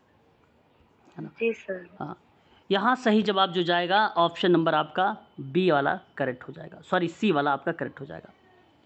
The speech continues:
Speaker 1: नाइनटीन एटी में मानसिक स्वास्थ्य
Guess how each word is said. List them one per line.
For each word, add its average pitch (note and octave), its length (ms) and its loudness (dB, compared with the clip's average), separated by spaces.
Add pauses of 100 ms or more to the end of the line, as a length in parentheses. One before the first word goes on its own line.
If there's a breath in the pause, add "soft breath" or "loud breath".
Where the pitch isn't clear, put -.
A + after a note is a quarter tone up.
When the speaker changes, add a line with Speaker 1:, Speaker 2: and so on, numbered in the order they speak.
(640 soft breath)
Speaker 1:
नाइनटीन C4 600 2
एटी A#3+ 380 0
में C#4 480 2
मानसिक G#3 580 2
स्वास्थ्य B3 500 0